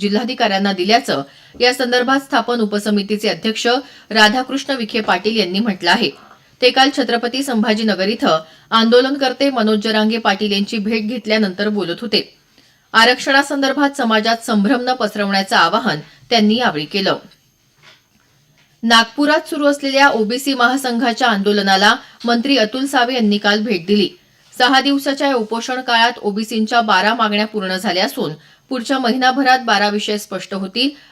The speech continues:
असं सावे यांनी सांगितलं. मराठा आरक्षणामुळे ओबीसी आरक्षणाला धक्का लागणार नाही, असंही त्यांनी पत्रकारांशी बोलताना स्पष्ट केलं.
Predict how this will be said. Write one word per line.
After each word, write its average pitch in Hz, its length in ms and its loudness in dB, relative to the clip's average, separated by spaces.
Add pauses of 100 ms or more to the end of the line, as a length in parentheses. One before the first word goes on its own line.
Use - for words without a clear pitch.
असं 233 240 -2
सावे 226 320 0
यांनी 202 240 -2
सांगितलं. 190 480 -4 (540)
मराठा 240 400 4
आरक्षणामुळे 277 680 0
ओबीसी 226 420 -4
आरक्षणाला 226 560 0
धक्का 214 340 -2
लागणार 190 360 -2
नाही, 214 400 0 (220)
असंही 262 300 -2
त्यांनी 220 300 0
पत्रकारांशी 220 760 -4
बोलताना 190 520 -4
स्पष्ट - 360 -10
केलं. 190 280 0